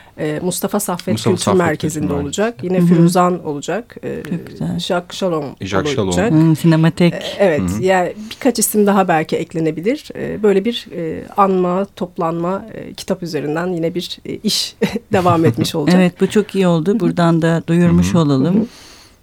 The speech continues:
Speaker 3: Dolayısıyla on beş Aralık'ta tekrar Onat Kutlar'ı konuşmak,
Speaker 1: Evet.
Speaker 3: e, için bir, e, vesile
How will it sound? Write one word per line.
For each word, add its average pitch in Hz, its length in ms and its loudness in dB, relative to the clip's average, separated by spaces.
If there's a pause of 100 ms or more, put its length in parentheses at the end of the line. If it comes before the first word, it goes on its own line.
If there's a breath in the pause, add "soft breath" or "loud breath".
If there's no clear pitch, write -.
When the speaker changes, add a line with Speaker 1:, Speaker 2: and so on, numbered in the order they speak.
Speaker 3:
Dolayısıyla 160 420 -2
on 160 160 2
beş 156 160 -2
Aralık'ta 151 520 0
tekrar 160 580 -2
Onat 160 300 -4
Kutlar'ı 156 640 -2 (300 loud breath)
konuşmak, 160 760 -4 (100)
Speaker 1:
Evet. 196 80 -4
Speaker 3:
e, 131 460 -4
için - 380 -4 (460 loud breath)
bir, 170 420 -4
e, 147 80 -4 (360)
vesile 165 560 0